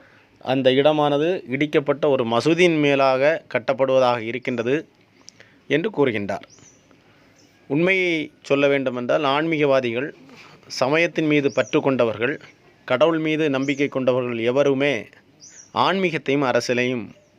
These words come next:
இணைக்க மாட்டார்கள். அரசியல் வேறு, ஆன்மீகம் வேறு. நாகூர் தர்-, தர்காவிற்கு செல்லக்கூடிய இந்துக்கள் இருக்கின்றார்கள், சபரிமலைக்கு செல்லக்கூடிய கிறிஸ்தவர்கள் இருக்கின்றார்கள். இப்படி பல்வேறுபட்ட சிந்தனையில் ஆன்மீகத்தை பிரித்து பார்க்கக்கூடிய மக்கள் தான் இருக்கின்றார்கள்.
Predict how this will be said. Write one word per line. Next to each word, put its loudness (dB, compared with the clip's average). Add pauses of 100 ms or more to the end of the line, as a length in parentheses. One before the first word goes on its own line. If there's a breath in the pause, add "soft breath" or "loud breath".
(140)
இணைக்க 0
மாட்டார்கள். -2
அரசியல் -2
வேறு, -2
ஆன்மீகம் -2
வேறு. -10 (1000 loud breath)
நாகூர் -2
தர்-, 0 (100)
தர்காவிற்கு -2
செல்லக்கூடிய 0
இந்துக்கள் -2
இருக்கின்றார்கள், -4 (380)
சபரிமலைக்கு 0
செல்லக்கூடிய -4
கிறிஸ்தவர்கள் 0
இருக்கின்றார்கள். -8 (680 soft breath)
இப்படி -4
பல்வேறுபட்ட 2 (120)
சிந்தனையில் -2
ஆன்மீகத்தை -2 (100)
பிரித்து -4
பார்க்கக்கூடிய -2
மக்கள் -2
தான் 2
இருக்கின்றார்கள். -4